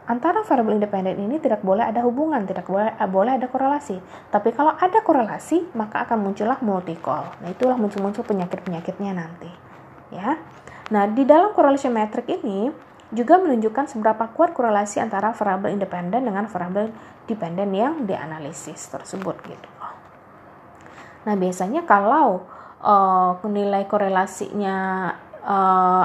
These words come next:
antara variabel independen itu kuat, ya, ini menyebabkan korelasi antara variabel independen dengan dependen jadi lem-, jadi lemah. Biasanya kayak gitu sih. Seperti itu gitu loh.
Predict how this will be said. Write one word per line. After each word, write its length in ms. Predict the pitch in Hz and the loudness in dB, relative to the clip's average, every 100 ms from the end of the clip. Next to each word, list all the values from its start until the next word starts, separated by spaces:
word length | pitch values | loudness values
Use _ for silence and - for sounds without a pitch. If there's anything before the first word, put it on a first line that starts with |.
| - | 2
antara 400 | 202 247 269 277 | -2 -2 0 2
variabel 400 | 208 196 185 - | 2 2 2 0
independen 480 | 202 196 196 190 175 | 0 -2 -2 -4 -4
itu 160 | - 202 | -8 0
kuat, 320 | 320 247 202 - - | 4 4 2 -6 -10
ya, 320 | 165 233 254 | -8 -6 -6
ini 320 | 226 320 - - - - - - | -4 -4 -6 -10 -20 -20 -18 -4
menyebabkan 800 | 214 202 196 175 - 339 349 330 - - - - - - - - - - - - | -2 2 2 2 2 0 0 -2 -12 -20 -20 -20 -20 -20 -20 -20 -20 -20 -20 2
korelasi 560 | - 226 202 208 - 285 | 6 8 8 4 0 -2
antara 240 | 233 202 | 0 -2
variabel 400 | 202 196 190 185 - - | -2 -4 -2 -4 -6 -12
independen 480 | 208 202 202 196 196 | -4 -2 -2 -2 0
dengan 240 | 190 196 196 | 0 0 -2
dependen 320 | 196 185 262 | -2 -2 -2
jadi 160 | 190 | -2
lem-, 240 | 180 180 180 | -2 -4 -2
jadi 240 | 190 180 | -2 0
lemah. 240 | 196 226 - | 0 -2 -2
Biasanya 400 | 180 180 233 - | -4 -4 -6 -6
kayak 160 | 170 | -8
gitu 160 | 165 220 | -8 -10
sih. 180 | - 190 - - - - - - | -12 -18 -20 -20 -20 -20 -20 -18
Seperti 400 | - 175 131 185 | -10 -8 -8 -12
itu 140 | - 180 | -10 -12
gitu 160 | - - | -12 -14
loh. 200 | - | -16